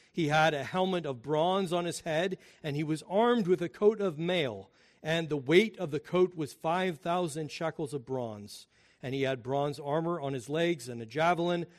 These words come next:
of bronze slung between his shoulders. The shaft of his spear was like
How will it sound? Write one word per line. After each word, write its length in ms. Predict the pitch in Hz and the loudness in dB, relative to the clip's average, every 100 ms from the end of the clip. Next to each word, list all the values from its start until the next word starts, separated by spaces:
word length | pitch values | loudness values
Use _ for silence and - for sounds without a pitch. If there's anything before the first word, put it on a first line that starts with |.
| _ 147 | _ -8
of 160 | 120 | -2
bronze 400 | 135 156 175 175 | 2 4 4 0
slung 380 | - 175 180 180 | -4 0 0 0
between 360 | 151 - 170 147 | -4 -4 -4 -4
his 160 | 139 | -6
shoulders. 680 | - 180 170 113 92 - - _ _ _ | -4 -2 -2 -6 -14 -18 -18 _ _ _
The 100 | 151 | -6
shaft 540 | 127 - 190 214 208 196 | -4 4 6 6 4 0
of 100 | 170 | 0
his 160 | 175 | 0
spear 400 | - - 196 202 | -4 -2 4 6
was 240 | 196 143 147 | 6 2 -2
like 320 | 143 151 | -4 -4